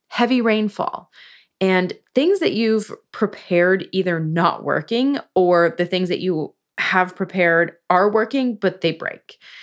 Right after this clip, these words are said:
So if there's one thing that you can guarantee, it's that something will go wrong. And right here, in this moment,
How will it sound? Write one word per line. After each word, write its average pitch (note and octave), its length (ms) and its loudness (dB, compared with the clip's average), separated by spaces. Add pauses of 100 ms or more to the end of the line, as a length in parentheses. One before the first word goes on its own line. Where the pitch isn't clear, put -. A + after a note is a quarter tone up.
(380)
So G#3 280 2
if G#3+ 200 2
there's G#3 220 2
one G3+ 480 0
thing F3 260 -4
that E3+ 140 -8
you D#3+ 220 -10
can B3+ 580 -2
guarantee, F#3+ 800 -4 (380)
it's G#3 120 -2
that G3+ 160 -2
something E3+ 340 -4
will E3 100 0
go D3 180 -2
wrong. - 300 -10 (560)
And F3+ 340 0
right F#3+ 240 2
here, - 440 -6 (320)
in A#3+ 260 4
this C#4 260 0
moment, - 800 -2